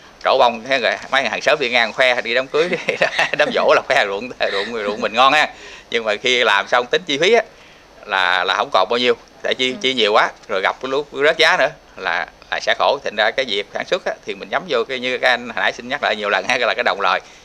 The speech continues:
Speaker 1: Vậy là chúng ta sử dụng khi thật sự cần thiết để nhắm vô cái mục, mục tiêu là gì? Sản xuất có lời. Nếu mà giả sử như cái việc được mùa rớt giá xảy ra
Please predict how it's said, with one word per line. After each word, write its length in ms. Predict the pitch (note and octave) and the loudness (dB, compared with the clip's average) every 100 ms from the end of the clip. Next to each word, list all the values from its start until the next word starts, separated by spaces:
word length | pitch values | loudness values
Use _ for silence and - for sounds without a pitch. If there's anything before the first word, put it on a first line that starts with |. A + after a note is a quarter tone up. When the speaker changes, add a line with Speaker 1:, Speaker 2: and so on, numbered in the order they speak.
| - | -14
Speaker 1:
Vậy 100 | G2+ | -8
là 60 | F#2 | -6
chúng 140 | C3 | -4
ta 120 | B2 A2 | -2 0
sử 120 | A2+ | 0
dụng 280 | B2 F#2 G#2 - - C3 | 0 -2 -4 -14 -10 -4
khi 120 | B2 | -2
thật 160 | G2+ - | -2 -4
sự 160 | F#2+ - | -4 -4
cần 120 | F#2 | -2
thiết 120 | A#2+ D#3 | -2 -2
để 140 | F#2 A2+ | -4 -4
nhắm 140 | C#3+ E3 | -4 -4
vô 220 | A#2 G#2+ | -4 -2
cái 180 | A#2+ B2 | -2 -4
mục, 140 | F#2+ | -6
mục 280 | A2+ G#2 - | -10 -10 -4
tiêu 160 | B2+ A#2+ | 0 2
là 60 | |
gì? 140 | G#2+ F#2+ | 0 -2
Sản 160 | G#2 | -4
xuất 140 | C#3+ C#3 | -6 -2
có 100 | C3+ | 2
lời. 200 | G#2 F2+ G#2+ | 2 0 -2
Nếu 120 | C#3+ | -6
mà 80 | G#2 | -2
giả 160 | G#2 | -2
sử 200 | - G2+ C#3 | 0 -4 -4
như 160 | B2+ - - - - - | -6 -8 -16 -20 -20 -12
cái 80 | C3 | -6
việc 140 | G#2 - | -4 -4
được 200 | A#2 G#2+ | -6 -6
mùa 220 | A2 G2 G2+ | -2 0 2
rớt 140 | C#3+ | 2
giá 180 | C#3 E3+ | 2 2
xảy 200 | - | 2
ra 120 | C#3+ | 2